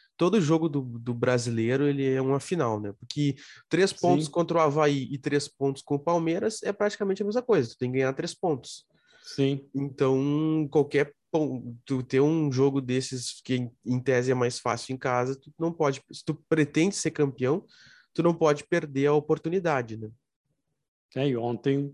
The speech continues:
Speaker 2: por pouco, não passou essa oportunidade, né?
Speaker 1: É. Mas tu acha, vou, pra finalizar o Inter,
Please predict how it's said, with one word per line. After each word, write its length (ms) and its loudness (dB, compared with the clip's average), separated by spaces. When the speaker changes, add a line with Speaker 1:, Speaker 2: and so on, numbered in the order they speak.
Speaker 2:
por 140 0
pouco, 420 2
não 160 2
passou 340 0
essa 180 -4
oportunidade, 960 -2
né? 60 -14
Speaker 1:
É. 300 0
Mas 140 2
tu 100 2
acha, 340 4
vou, 140 0
pra 160 2
finalizar 480 2
o 140 4
Inter, 300 -2